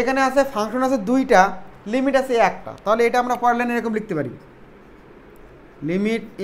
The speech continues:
x tends to zero sin bx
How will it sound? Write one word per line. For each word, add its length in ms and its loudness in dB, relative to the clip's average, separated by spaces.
x 20 -10
tends 320 -4
to 60 -4
zero 220 -2
sin 400 0
bx 320 -2